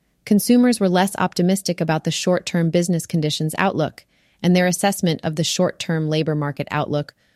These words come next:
was less favorable. Moreover, consumers' assessment of their short-term income prospects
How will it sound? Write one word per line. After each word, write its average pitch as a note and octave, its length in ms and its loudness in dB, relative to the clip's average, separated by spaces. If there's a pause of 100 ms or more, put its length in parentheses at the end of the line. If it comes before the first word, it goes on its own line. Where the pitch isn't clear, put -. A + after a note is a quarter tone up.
(120)
was F3+ 180 0
less E3 260 -2
favorable. D3+ 600 -4 (680)
Moreover, G3+ 600 4 (320)
consumers' G#3+ 560 2
assessment E3+ 480 -2
of D#3 120 -4
their D#3+ 120 -2
short-term E3 560 -2
income E3+ 340 -2
prospects C#3+ 640 -6